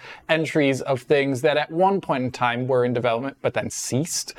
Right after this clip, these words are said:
Uh, like, the obvious one, I think, is Titanfall three, uh, where that most definitely is not coming back because they've already announced that they're working on, like, six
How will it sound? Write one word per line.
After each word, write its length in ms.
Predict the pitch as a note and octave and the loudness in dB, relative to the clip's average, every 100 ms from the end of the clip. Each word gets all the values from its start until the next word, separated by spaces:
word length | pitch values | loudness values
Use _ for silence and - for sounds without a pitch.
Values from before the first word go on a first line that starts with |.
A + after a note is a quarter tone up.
| - - - | -18 -18 -2
Uh, 260 | B2+ A#2+ C3 | 0 0 0
like, 160 | A#2 | 0
the 140 | A2+ A#2+ | 0 0
obvious 280 | A#2+ A#2+ - | 0 -4 -4
one, 120 | A2 | -4
I 40 | |
think, 140 | A#2 - | -4 -4
is 60 | |
Titanfall 520 | - D3 A#2+ - C3 - | -2 -4 -4 -4 -4 -6
three, 500 | - - C3+ G3+ - - - - - | -10 -2 0 0 -2 -14 -20 -8 -2
uh, 300 | B2+ B2 B2 | 2 2 0
where 240 | B2 A#2 | 2 0
that 360 | A#2 C3 A#2+ - | 2 0 0 -2
most 260 | C3 A2+ | -2 0
definitely 280 | C3+ A#2 C#3 | -2 -2 -2
is 80 | B2 | 0
not 140 | C3+ | -2
coming 240 | - B2+ A#2+ | -2 -2 0
back 220 | A#2+ A#2 | 0 -2
because 200 | A2+ G#2 | -8 -4
they've 160 | A#2 - | -4 0
already 320 | C3 B2+ A#2+ | -2 0 0
announced 580 | B2+ A2+ A#2 - - B2 | -2 -4 -6 -10 -6 -2
that 180 | A2 - | 0 0
they're 100 | - | -2
working 320 | A2 - B2+ | -2 -2 -4
on, 140 | A2+ | -2
like, 180 | A#2+ A2+ | -4 -4
six 580 | - B2 - - - | -2 -2 -4 -10 -10